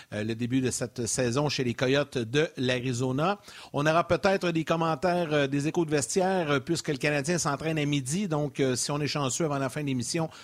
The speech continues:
on aura des, euh, quelques commentaires à, à vous faire entendre. Nous avons notre joueur électrisant. On va vous parler un peu de transactions. On approche, hein, c'est lundi la date limite. Bref, un menu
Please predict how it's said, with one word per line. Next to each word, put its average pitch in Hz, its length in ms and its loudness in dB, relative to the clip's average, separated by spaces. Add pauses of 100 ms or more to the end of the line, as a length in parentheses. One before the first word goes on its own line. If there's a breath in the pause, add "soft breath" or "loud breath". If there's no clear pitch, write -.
(200 loud breath)
on 127 140 0
aura 143 160 4
des, 135 200 2
euh, 120 300 2
quelques 147 300 -2
commentaires 139 880 0
à, 143 140 2
à - 100 -4
vous 135 260 -2
faire 151 520 0
entendre. 113 840 0
Nous 127 200 0
avons 127 220 2
notre 123 320 0
joueur 135 480 4
électrisant. 156 800 2 (320 loud breath)
On 143 100 2
va 160 140 4
vous 139 80 -2
parler 165 180 4
un 170 80 4
peu 160 140 0
de - 40 -20
transactions. 156 640 0
On 139 120 0
approche, 170 420 0
hein, 175 80 0
c'est 139 220 0
lundi 147 400 0
la 151 120 0
date 135 220 -2
limite. 165 320 0 (320 loud breath)
Bref, 214 340 2
un 170 200 4
menu 226 220 2